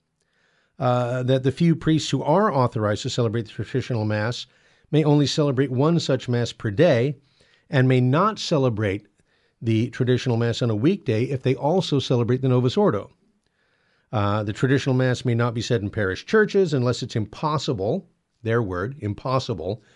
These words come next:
to find another place, and the bishop then gets permission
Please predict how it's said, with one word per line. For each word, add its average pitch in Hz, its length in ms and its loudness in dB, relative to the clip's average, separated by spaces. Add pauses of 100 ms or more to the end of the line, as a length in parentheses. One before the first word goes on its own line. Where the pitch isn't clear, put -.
(260)
to - 100 -4
find 113 220 0
another 104 280 -2
place, 196 500 2 (560)
and 113 180 2
the 110 60 -2
bishop 113 380 -2
then 107 200 -2
gets 110 180 -4
permission 110 580 -4